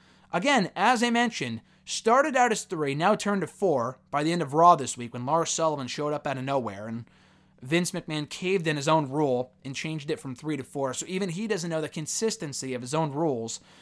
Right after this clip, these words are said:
Um, allows three or four people from any given brand, or it,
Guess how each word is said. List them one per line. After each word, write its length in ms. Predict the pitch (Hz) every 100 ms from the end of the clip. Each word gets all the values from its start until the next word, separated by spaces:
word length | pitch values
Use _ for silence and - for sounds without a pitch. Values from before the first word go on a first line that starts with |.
| - - -
Um, 340 | 120 120 110 107
allows 460 | 147 185 202 202
three 340 | - 170 214 247
or 60 |
four 260 | 185 214 226
people 360 | 220 214 214 196
from 240 | 170 156
any 220 | 170 202
given 260 | 190 214 196
brand, 400 | 151 131 117 117
or 180 | 131 139 -
it, 140 | 170